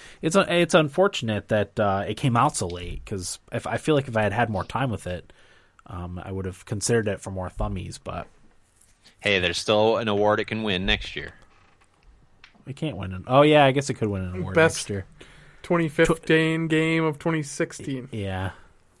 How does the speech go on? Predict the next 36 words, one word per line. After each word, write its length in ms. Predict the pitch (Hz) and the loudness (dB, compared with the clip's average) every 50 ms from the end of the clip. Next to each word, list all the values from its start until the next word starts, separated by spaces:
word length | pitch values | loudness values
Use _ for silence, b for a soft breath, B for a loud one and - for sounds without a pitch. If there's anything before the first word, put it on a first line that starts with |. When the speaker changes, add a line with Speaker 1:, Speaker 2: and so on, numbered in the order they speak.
| _ _ _ _ _ - | _ _ _ _ _ -2
Speaker 1:
there'll 160 | 180 214 - | -2 -2 -2
probably 220 | - 403 339 180 | -4 -4 -4 -4
end 100 | 113 104 | -4 -4
up 100 | 95 90 | -6 -8
being 160 | - 95 92 92 | -8 -10 -12 -12
a 20 | |
few 220 | - - 110 107 98 | -10 -8 -6 -6 -6
of 60 | 82 | -8
those 320 | - - - - - - - | -10 -16 -18 -16 -16 -16 -16
though. 220 | - - - - - _ B B B B B B B B B B B B B B B B B B B B B _ _ 123 | -16 -16 -16 -18 -18 _ B B B B B B B B B B B B B B B B B B B B B _ _ 0
Um, 400 | 120 123 120 120 120 117 117 - | 2 4 6 6 4 4 2 2
so 160 | - 185 175 | 2 2 4
yeah, 320 | 151 160 175 175 147 143 | 4 4 4 6 6 6
I'm 100 | 139 123 - - - - | 4 2 -2 -10 -10 -8
still 260 | - - - 170 165 | -4 2 2 2 2
playing 260 | 165 - 165 147 143 131 | 4 2 2 2 2 2
Xenoblade 460 | 127 139 135 135 135 139 135 131 120 | 2 2 2 4 6 6 6 6 4
Chronicles, 760 | - 135 127 131 127 - - 131 127 123 123 117 - - - - - | 2 2 2 2 0 2 2 4 4 4 4 2 -2 -6 -8 -6 -2
uh, 440 | 113 104 101 104 101 101 104 104 | 0 2 2 2 2 2 0 0
but 200 | 101 107 151 147 | 2 2 4 4
I 100 | - 143 | 4 2
started 440 | - - 208 220 202 151 - - - | 2 4 4 4 4 4 2 -2 -2
playing 240 | - 160 156 135 131 | -2 0 0 0 0
Undertale. 640 | - 120 127 113 98 - - 101 92 92 90 - - b b b b b b b b b b b _ | -2 -4 -4 -4 -4 -6 -6 -4 -4 -4 -4 -6 -8 b b b b b b b b b b b _
Um, 440 | - 95 92 92 90 92 90 92 92 - - _ _ _ _ _ _ | -8 -8 -6 -6 -6 -6 -8 -8 -10 -14 -18 _ _ _ _ _ _
Corey 220 | - 123 113 104 | -2 0 0 0
can 120 | - 104 98 | -2 -4 -4
talk 220 | 110 95 92 90 | -2 -2 -2 -2
a 40 | 92 | -4
little 160 | 95 98 98 95 | -6 -4 -4 -4
bit 140 | 95 - | -4 -6
with 200 | 73 101 - - | -8 -10 -12 -10
me 100 | 104 95 | -10 -12
about, 340 | 92 92 95 92 90 85 - _ _ | -10 -10 -10 -10 -10 -12 -14 _ _
about 260 | 104 98 98 92 - - | -12 -8 -8 -8 -8 -8
Undertale. 560 | 101 101 104 101 - - 101 95 92 92 - | -8 -8 -8 -6 -6 -6 -6 -4 -4 -6 -8